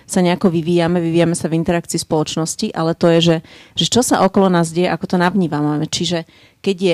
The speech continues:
mama tá, ktorá opačne číta noviny, si predstavte ten obraz, a otec je ten, ktorý varí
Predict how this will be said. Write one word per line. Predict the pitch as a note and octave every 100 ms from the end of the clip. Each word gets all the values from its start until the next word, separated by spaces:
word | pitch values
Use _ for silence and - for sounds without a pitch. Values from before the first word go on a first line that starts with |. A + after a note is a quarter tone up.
| E3+
mama | F#3+ G#3 G3+
tá, | - F#3+
ktorá | F#3 - F3+ D#3+ D3+ E3 _ _ _ _ _ -
opačne | F#3 - C4+ - F3+ D3 D#3 - - - - - -
číta | - F3+ G3 F3
noviny, | E3 D#3+ D3+ D#3+
si | -
predstavte | F#3 F#3 F#3+ F3+
ten | -
obraz, | G#3 F#3+ C#3 - -
a | E3+
otec | G3+ C4
je | F#3+ F3+
ten, | E3
ktorý | D#3 D#3 D3+
varí | D3 D3